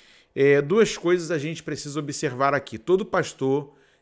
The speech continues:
precisa cuidar das ovelhas que Jesus lhes confiou. Gente,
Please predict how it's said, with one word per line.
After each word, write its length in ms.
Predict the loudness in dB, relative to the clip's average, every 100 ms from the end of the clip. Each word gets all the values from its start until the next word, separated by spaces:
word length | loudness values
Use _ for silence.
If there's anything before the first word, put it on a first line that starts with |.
| -4
precisa 680 | 0 0 -2 -2 -2 -2 -4
cuidar 640 | -4 -4 -2 -2 -2 -6
das 220 | -6 -4
ovelhas 560 | -6 -6 -4 -4 -6 -8
que 100 | -10
Jesus 440 | -6 -6 -6 -10
lhes 220 | -10 -12 -12
confiou. 560 | -12 -10 -10 -10 -12 _ _ _ _ _ _ _ _ _ -8
Gente, 560 | 0 2 0 -6 -14